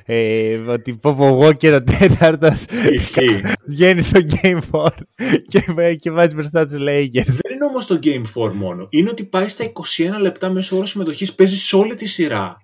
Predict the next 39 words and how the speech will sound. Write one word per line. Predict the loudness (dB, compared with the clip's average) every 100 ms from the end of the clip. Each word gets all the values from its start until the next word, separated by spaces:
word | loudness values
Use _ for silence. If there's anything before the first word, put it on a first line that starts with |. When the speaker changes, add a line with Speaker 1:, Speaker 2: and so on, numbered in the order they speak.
| _
Speaker 1:
Ναι, | 2
Speaker 2:
Βρίσκει | 4 4
Speaker 1:
αλλά | 4
Speaker 2:
ρόλο | 4
Speaker 1:
έπαιξε | 4 2
Speaker 2:
σε | 2
όλη | 2
τη | 2
Speaker 1:
πολύ | -2
Speaker 2:
σειρά. | -2 -2
Speaker 1:
garbage | -2 -10 -2 0 0
time, | -2
να | -8
ξέρεις. | -10 -10 -10 -10 -14 -20 _ _
Δηλαδή, | 4 6
Speaker 2:
Ναι, | 8
Speaker 1:
από | 6
εκεί | 4 0
Speaker 2:
οκ. |
Speaker 1:
ξεκίνησε | -2 -4 -4 -6 -4 -4
όλη | -4
η | -4
φάση. | -8 -8 -10 -12 -14 -16 _
Speaker 2:
Ισχύει | -8 -6 -2 0
ότι | 0 0
έπαιξε | -2 -4 -2
garbage | -2 -2 -4
time, | -6 -4
αλλά | -4 -6
και | -6
πάλι, | -6 -4 -6
δηλαδή | -6 -6 -4 -4 -6 -12 _
Speaker 1:
Είναι, | 0 4 4
είναι | 4 2 0
πολύ | 4 6 6
εντυπωσιακό. | 2 2 0 0 -2 -2 -4 -2 -2 -2
Speaker 2:
Τρία | 0 0
ακόμα, | -2 -6 -8
ναι. | -10 -10